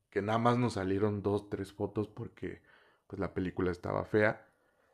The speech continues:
estaba caduca. Bueno, no quiero decir fea, estaba caduca. Y, pues, la neta, las fotos que nos gustan son dos, tres nada más, ¿no?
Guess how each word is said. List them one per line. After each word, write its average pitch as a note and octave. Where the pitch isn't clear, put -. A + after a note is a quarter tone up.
estaba F#2+
caduca. A#2
Bueno, F#2+
no -
quiero F#2
decir F#2+
fea, C#3
estaba F#2+
caduca. B2
Y, B2
pues, A2+
la A2
neta, A#2+
las G#2+
fotos A2+
que -
nos G#2
gustan A2+
son G2+
dos, F#2+
tres E2+
nada -
más, -
¿no? -